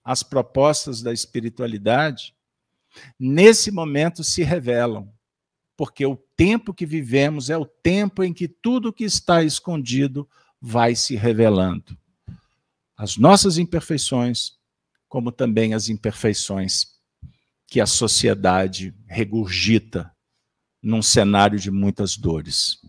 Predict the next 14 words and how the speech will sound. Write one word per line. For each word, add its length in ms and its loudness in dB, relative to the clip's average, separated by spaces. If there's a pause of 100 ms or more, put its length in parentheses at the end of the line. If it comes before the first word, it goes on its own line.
(240)
de 120 2
muitas 380 2
dificuldades. 960 -6 (1040)
Para 180 4
que 180 -2
possamos 840 2
seguir 560 2
adiante, 640 0
não 160 -2
se 160 -2
esqueçam, 640 0
precisamos 800 -2
de 100 -6
um, 420 -4